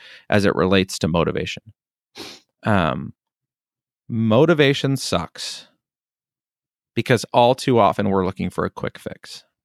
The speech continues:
I get it. You want numbers now. You want sales now. You want revenue now. You want efficiency now. You want productivity now.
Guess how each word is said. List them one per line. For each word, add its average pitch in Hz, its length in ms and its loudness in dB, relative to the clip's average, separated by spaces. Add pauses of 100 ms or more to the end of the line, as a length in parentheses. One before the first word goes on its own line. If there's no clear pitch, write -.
(2000)
I 113 100 0
get 98 300 2
it. - 120 -2 (720)
You 110 200 -2
want 135 200 4
numbers 113 400 2
now. 85 400 -4 (1300)
You 113 160 -2
want 123 340 2
sales 127 640 0
now. 113 360 2
You 101 200 -4
want 92 220 -4
revenue 110 640 4
now. 104 360 4
You 98 180 -2
want 90 180 -6
efficiency 123 800 0
now. 98 340 2
You 90 160 -4
want 90 240 -4
productivity 135 880 0
now. 98 560 0